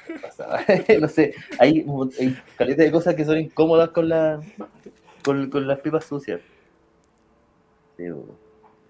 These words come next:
Sí. Ustedes dos son más cultiveras, ¿o no? Ustedes son más del cultivo.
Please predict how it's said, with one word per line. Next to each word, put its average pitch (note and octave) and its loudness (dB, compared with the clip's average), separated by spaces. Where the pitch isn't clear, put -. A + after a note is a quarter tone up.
Sí. - -10
Ustedes G3 2
dos G3+ 2
son G3 -2
más G3+ -2
cultiveras, D#3+ 0
¿o F#2 -6
no? B2 -4
Ustedes D#3 -6
son D#3 -10
más E3 -6
del D#3 -8
cultivo. A2+ -4